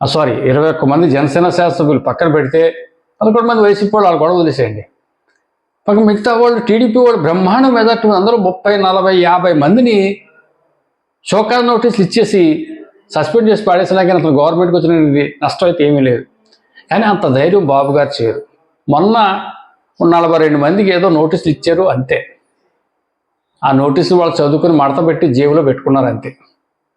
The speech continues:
ఆ నోటీసుల తాలూకు పంచాయతీ సెకండ్ సిట్టింగ్ లేదు.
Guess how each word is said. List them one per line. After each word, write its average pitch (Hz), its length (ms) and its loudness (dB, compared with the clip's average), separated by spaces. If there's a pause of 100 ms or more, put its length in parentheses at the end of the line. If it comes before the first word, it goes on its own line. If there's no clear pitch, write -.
(560)
ఆ 143 160 0
నోటీసుల 196 600 0
తాలూకు 180 360 0
పంచాయతీ 160 880 0 (400)
సెకండ్ 220 420 -2
సిట్టింగ్ 202 580 -2
లేదు. 120 460 -2